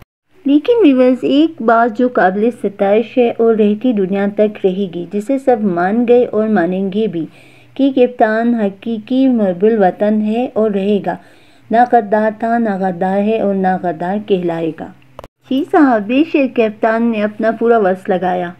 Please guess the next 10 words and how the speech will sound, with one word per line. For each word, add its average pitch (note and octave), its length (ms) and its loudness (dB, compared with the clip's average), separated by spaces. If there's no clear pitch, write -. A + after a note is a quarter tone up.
मगर F#3+ 300 0
अंदरूनी A3 640 0
और A3 260 2
बैरूनी F#3 520 0
ताकतों F#3 460 -2
ने G#3 120 2
उसे F#3 300 -4
बेबस F#3 540 -2
कर F#3 120 -6
दिया। F#3 260 -10